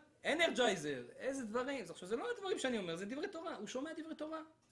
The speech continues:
נותן לו חיות, נותן לו חיים. אתה יודע מה זה לעשות מצווה כזאת?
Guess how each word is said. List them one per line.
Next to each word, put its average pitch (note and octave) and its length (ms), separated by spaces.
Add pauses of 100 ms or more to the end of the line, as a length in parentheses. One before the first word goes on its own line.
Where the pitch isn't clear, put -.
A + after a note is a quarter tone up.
(640)
נותן F#3 320
לו D4+ 100
חיות, D#4+ 420
נותן C#4 240
לו C4+ 80
חיים. C#4 340 (1080)
אתה - 80
יודע A3 140
מה C#4+ 120
זה C4+ 80
לעשות B3+ 200
מצווה B3 260
כזאת? C#4+ 340